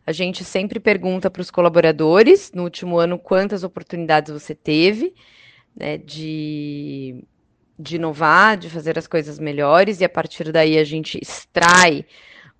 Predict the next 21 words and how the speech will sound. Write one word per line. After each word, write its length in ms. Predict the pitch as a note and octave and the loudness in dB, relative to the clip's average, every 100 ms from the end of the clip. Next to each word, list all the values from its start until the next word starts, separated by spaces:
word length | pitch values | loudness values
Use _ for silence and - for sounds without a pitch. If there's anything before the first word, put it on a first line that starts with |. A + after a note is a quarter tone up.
| _ | _
o 280 | D#3 D3 C#3+ | -8 -8 -8
cálculo 760 | - D#3+ D3+ D3+ - D3 C#3+ C#3+ _ _ _ | 4 6 6 2 -6 -6 -6 -10 _ _ _
que 160 | - | -8
nos 260 | F3 F3 D#3+ | -4 -4 -2
dá 220 | D3+ C#3 | 2 4
o, 160 | C#3 - | 2 -4
o 200 | D#3+ D3+ | -6 -6
estágio 460 | D#3 - D3+ C#3 D3+ | -6 -2 0 0 -4
de 140 | C#3 | -8
inovação, 680 | D3 D3+ G#3+ A#3+ - G3+ C#4+ _ _ _ _ D4 | -8 -2 0 0 2 2 2 _ _ _ _ 4
e 80 | |
a 60 | D4 | 4
gente 280 | C#4+ C#4+ - | 4 -4 0
também 340 | E4+ D4+ C4 | 2 4 2
pergunta 720 | D4 D#4+ A#3 G#3+ G#3+ G#3+ A#3+ | 2 -2 -2 -4 -4 -4 -4
quantas 400 | A#3+ A#3 A3+ A#3 | -2 -4 -2 -8
conversas 720 | - A#3 G#3+ G#3+ B3 C#4 C#4+ | -6 -6 2 4 4 2 -8
de 100 | A3 | -8
feedback 600 | B3 B3+ A3 G3+ F3+ F3+ G3+ | -8 -8 -6 2 4 4 0
ele 160 | F#3+ | -4
teve 560 | - G3 E3+ E3 E3 | -2 0 2 0 -4